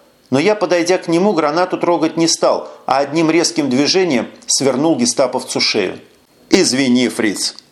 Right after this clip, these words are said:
девать нам тебя некуда, да и дохлый ты гораздо более симпатичен». Вилли, поглядев на эту экзекуцию, только крякнул, а остальные восприняли как должное. Светлана даже кивнула одобрительно.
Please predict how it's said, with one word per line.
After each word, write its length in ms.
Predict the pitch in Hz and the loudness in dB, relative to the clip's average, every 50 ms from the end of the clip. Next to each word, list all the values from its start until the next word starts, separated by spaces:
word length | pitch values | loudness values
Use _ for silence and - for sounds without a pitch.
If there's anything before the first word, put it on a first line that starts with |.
| _ - | _ -4
девать 380 | - 202 214 233 226 208 - - | -2 0 2 2 2 0 0 -2
нам 160 | 151 135 127 | -2 -2 0
тебя 300 | - 151 135 151 160 143 | -2 0 0 2 0 0
некуда, 460 | 135 139 139 - - 120 107 113 107 | 0 0 -2 -2 -2 -2 0 0 -2
да 300 | 98 104 - 151 131 131 | 0 0 0 0 2 2
и 220 | 139 139 131 123 | 2 2 2 0
дохлый 480 | 117 95 104 - 196 175 - 156 139 131 | 0 0 0 0 0 0 0 0 0 0
ты 140 | 120 147 131 | 0 0 -2
гораздо 580 | - 104 101 92 123 135 151 147 120 101 120 | -2 -4 -2 0 0 2 2 0 0 -2 -4
более 340 | 113 101 120 135 123 104 98 | -2 0 0 0 0 0 0
симпатичен». 720 | 95 - 117 101 - 113 107 107 - 104 - - - - - - _ _ _ _ _ _ _ _ _ _ _ _ - | 0 -2 -2 0 0 -2 -2 -2 -4 -6 -6 -6 -6 -8 -12 -16 _ _ _ _ _ _ _ _ _ _ _ _ -2
Вилли, 380 | 110 113 139 202 208 208 185 | 0 2 2 2 2 2 0
поглядев 640 | - - - 147 143 151 156 143 139 175 190 - - | -2 -2 -2 0 0 0 0 0 0 0 0 0 0
на 160 | 156 156 160 | 0 0 0
эту 200 | 160 160 165 165 | 0 0 -2 -2
экзекуцию, 800 | - - 123 123 - 151 147 151 - 208 208 - - 147 123 | -2 0 -2 0 0 -2 -2 0 -2 -2 0 0 0 0 0
только 360 | 123 - 175 170 165 - 160 151 | 0 0 0 -2 -2 -2 -4 -4
крякнул, 640 | - - 165 180 175 - - - 117 101 98 - - | -2 -2 0 0 0 -2 -2 -4 -4 -4 -4 -2 0
а 200 | - 123 127 127 | 2 2 2 2
остальные 560 | 123 123 - - 131 131 139 160 185 185 175 | 0 0 0 0 -2 0 0 0 2 2 2
восприняли 540 | 147 135 127 127 - - 156 151 143 139 131 | 2 2 0 0 -2 -2 0 0 0 0 0
как 240 | 127 - 139 123 117 | 0 0 -2 -2 0
должное. 540 | 107 120 107 98 90 - 98 90 87 - - - _ _ _ _ _ _ _ _ _ - | 0 0 0 0 -2 -6 -6 -8 -8 -10 -14 -20 _ _ _ _ _ _ _ _ _ -6
Светлана 520 | - - 135 147 - 165 180 170 165 165 | -4 -2 -2 0 2 2 2 2 0 0
даже 260 | 151 165 165 156 156 147 | 0 0 0 0 -2 -2
кивнула 480 | - 180 165 151 175 170 127 110 107 | 0 0 0 2 2 2 2 2 2
одобрительно. 760 | 98 - 107 107 - 107 104 95 - - 90 87 87 - | 0 0 -2 -2 -2 -4 -6 -6 -6 -6 -8 -8 -10 -14